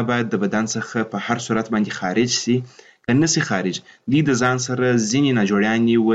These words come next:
انساني، آه، بدن ته یا ژوندي موجود ته را-، راوړي د ځان سره، او حتی دا چې د مرګ لامل هم ګرځي. اوس نو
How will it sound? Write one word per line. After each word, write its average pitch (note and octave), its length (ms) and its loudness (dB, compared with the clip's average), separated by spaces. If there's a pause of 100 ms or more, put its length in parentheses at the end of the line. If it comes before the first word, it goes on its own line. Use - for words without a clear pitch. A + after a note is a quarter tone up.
انساني، G#2 640 0
آه، G2 480 0 (100)
بدن G#2 360 2
ته G#2 200 -2
یا G2+ 220 2
ژوندي G2 280 2
موجود G#2+ 400 2
ته A2+ 160 -2
را-، G2+ 240 -2 (180)
راوړي G2 360 2
د B2+ 80 2
ځان G2 240 -2
سره، G#2+ 240 -4 (400)
او A2+ 140 0
حتی C3+ 240 0
دا C3 160 0
چې B2+ 280 -2
د B2 120 -2 (120)
مرګ A2+ 280 0
لامل F#2+ 280 2
هم F#2+ 180 -2
ګرځي. E2+ 280 -10 (540)
اوس D#3+ 160 0
نو E3+ 80 4